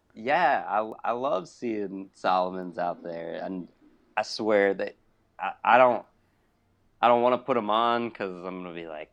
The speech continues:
"Nope, I gotta find a pair of Salomons. I can't put on any of the pairs of skates," and, uh,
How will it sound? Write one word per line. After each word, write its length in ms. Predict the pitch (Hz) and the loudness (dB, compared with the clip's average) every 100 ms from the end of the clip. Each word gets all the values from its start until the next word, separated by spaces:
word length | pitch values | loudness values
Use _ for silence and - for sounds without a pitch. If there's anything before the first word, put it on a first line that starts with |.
| - | 4
"Nope, 160 | 262 - _ - | 4 4 _ -4
I 80 | 151 | -2
gotta 180 | 165 - | -2 -2
find 260 | 156 151 131 | -2 -2 -4
a 40 | |
pair 280 | 139 139 135 | -4 -2 -2
of 60 | |
Salomons. 540 | - - 143 127 127 123 | -6 0 2 2 0 0
I 100 | 120 | -2
can't 280 | 139 123 123 | -2 -6 -2
put 140 | 127 | 0
on 180 | 127 127 | 2 2
any 220 | 131 127 | 0 -4
of 80 | 123 | -4
the 140 | 123 - - | -6 -6 -4
pairs 240 | 135 120 | -4 -2
of 80 | 117 | -6
skates," 420 | - 127 127 - | -2 0 0 -2
and, 220 | 110 107 | -4 -2
uh, 320 | 98 95 92 | -2 0 -2